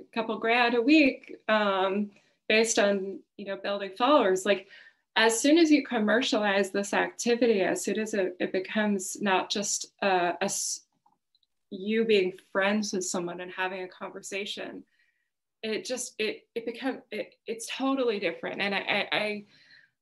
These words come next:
I don't, I don't think you can really, like, solve capitalism with capitalism. Like, you can't really, it, it, I, I do, I, th-, this is where I, um,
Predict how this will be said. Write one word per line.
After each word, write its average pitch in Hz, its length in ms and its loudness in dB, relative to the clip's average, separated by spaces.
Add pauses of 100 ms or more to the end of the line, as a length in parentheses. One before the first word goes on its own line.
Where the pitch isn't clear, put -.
(460)
I 220 100 0
don't, 240 300 -2 (580)
I 226 100 0
don't 254 200 -6
think 269 140 -4
you 240 120 -4
can 233 120 -12
really, 214 340 -6
like, 185 360 -2 (800)
solve 220 680 -4 (640)
capitalism 214 680 -8
with 185 160 -2
capitalism. 254 800 -4
Like, 190 200 -8
you - 100 -4
can't - 300 -8
really, 208 460 -2 (540)
it, - 280 -2 (500)
it, - 180 -6 (340)
I, 208 120 2 (120)
I 233 120 6
do, 240 340 4
I, 175 200 0 (220)
th-, 220 400 -4
this 262 220 -2
is 247 180 -2
where 226 140 4
I, 196 260 4 (120)
um, 180 460 0